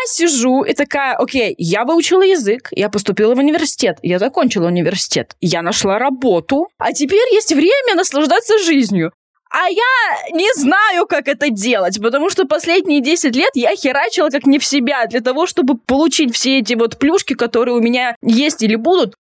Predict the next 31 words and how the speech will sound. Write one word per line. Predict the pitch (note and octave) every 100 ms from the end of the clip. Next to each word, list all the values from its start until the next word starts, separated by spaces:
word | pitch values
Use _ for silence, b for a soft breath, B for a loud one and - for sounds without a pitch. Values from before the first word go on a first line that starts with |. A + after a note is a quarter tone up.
| -
Я | A#3 C4+
серьезно, | - B3+ B3 D4+ C4+ G#3 G3
я | - A3+ C#4
не | F4+ C4
знаю. | G#3 A#3+ C4+ A3+
Вот | F#3
я | G3+ C4
сижу | C4+ A3+ G#3 E4+
и | F4+
думаю: | A#3 B3 A3
«Окей, | A#3 - D#4 C#4+ E3+ - _
а | D#3+
хочу | A3+ - F4
ли | F4
я | E4
сейчас | C#4 D4+ C#4
оставаться | - A3+ C#4+ D#4 C4+
на | A3+
той | D4
работе, | C#4 A#3+ C#4
где | A#3 B3
я | C4
сейчас? | - - G#3+ D3+ - _ -
А | G#3
хочу | A3+ D#4
ли | D#4+
я | F4+ F4
уходить | D4 - C4+ D4+
из | D#4
найма | C4+ D4+ D#4 D4
вообще? | B3 C#4+ D4 - - G#3+ D#3